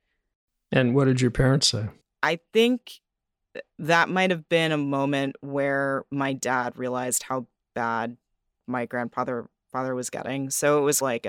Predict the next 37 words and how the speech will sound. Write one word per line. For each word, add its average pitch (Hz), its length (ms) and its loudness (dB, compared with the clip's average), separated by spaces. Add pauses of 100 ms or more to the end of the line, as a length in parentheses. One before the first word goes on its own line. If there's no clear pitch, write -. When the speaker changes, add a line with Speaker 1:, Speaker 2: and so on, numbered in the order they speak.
Speaker 2:
a 139 80 -4
bit 139 160 0
of 127 100 -2
a 131 60 -4
heavy 131 500 -4
moment 127 380 -6
for 117 140 -8
him. 131 460 -6 (960)
The 160 320 4 (280)
tricky 220 360 4
thing 165 280 4
was 139 160 -2
that 135 220 2
my 135 140 -2
grandfather 143 720 2
felt - 260 -2
like 127 400 -4
if 135 220 -6
you 139 160 -4
were 131 120 -2
speaking 131 400 -4
Spanish 123 440 -6
to 143 140 -4
him, 147 300 -2
you 131 80 -6
were 127 100 -2
talking 127 400 -6
down 123 280 -6
to 165 100 -8
him. 185 360 -4 (1300)
So - 240 2
he 151 240 -2
really 156 340 4
didn't 143 260 0
like 135 300 -4
people 123 400 -10
speaking 123 720 -6